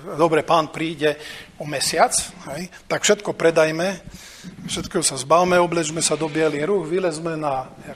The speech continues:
kam by sme vyliezli? Tu pri Bystrici na Urpín, hej. A teraz čakajme, hej, Pane. No, a nejde, no tak zajtra, hej, a zase, hej. No, tak toto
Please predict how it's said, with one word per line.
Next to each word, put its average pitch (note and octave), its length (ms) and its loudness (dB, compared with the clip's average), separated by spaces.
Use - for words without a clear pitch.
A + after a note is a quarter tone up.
kam E3 160 -8
by D#3+ 80 -6
sme D3 160 -8
vyliezli? C#3+ 480 -6
Tu C#3+ 160 -6
pri D3+ 160 -2
Bystrici C#3+ 400 -6
na D3 160 4
Urpín, F#3 480 2
hej. D#3+ 160 2
A D#3 160 0
teraz D#3+ 240 4
čakajme, D3 640 -8
hej, F3 160 -10
Pane. D#3 340 -14
No, D3 200 -14
a D3+ 260 -10
nejde, E3+ 480 6
no D#3 80 4
tak D#3 240 2
zajtra, - 560 2
hej, D3+ 140 -12
a - 80 -14
zase, D3 320 -14
hej. - 300 -20
No, D3 80 -14
tak - 260 -4
toto G3+ 680 4